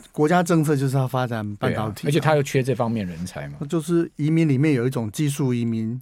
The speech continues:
Speaker 1: 有价值的人才，这各国都，都是要的嘛。
Speaker 2: 那台积电工程去，工程师去了美国之后，会不会就不回来了？
Speaker 1: 这里面其实，<laughs> 不是，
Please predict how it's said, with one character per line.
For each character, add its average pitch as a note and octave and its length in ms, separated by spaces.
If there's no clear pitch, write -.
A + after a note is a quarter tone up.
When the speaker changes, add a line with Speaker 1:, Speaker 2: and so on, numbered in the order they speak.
Speaker 1:
有 A#2+ 180
价 C#3 220
值 B2+ 160
的 B2+ 120
人 A#2+ 160
才， A2+ 200
这 C3 120
各 C3+ 160
国 A2 160
都， A2+ 240
都 A#2 140
是 A2+ 140
要 A2 180
的 - 40
嘛。 - 60
Speaker 2:
那 G3+ 80
台 D3 160
积 D#3+ 40
电 F#3 120
工 F3 160
程 C#3+ 160
去， D3+ 340
工 F3+ 140
程 D3 140
师 D3+ 140
去 D3 260
了 B2 140
美 G#2+ 160
国 A#2+ 160
之 C3+ 80
后， C3 80
会 C3+ 80
不 C3 40
会 A#2+ 60
就 A#2 120
不 A#2 120
回 F2+ 200
来 D2 180
了？ C#2+ 80
Speaker 1:
这 G3+ 140
里 E3+ 100
面 C#3 160
其 - 80
实， E3 300
<laughs> F#4+ 540
不 G4+ 80
是， - 120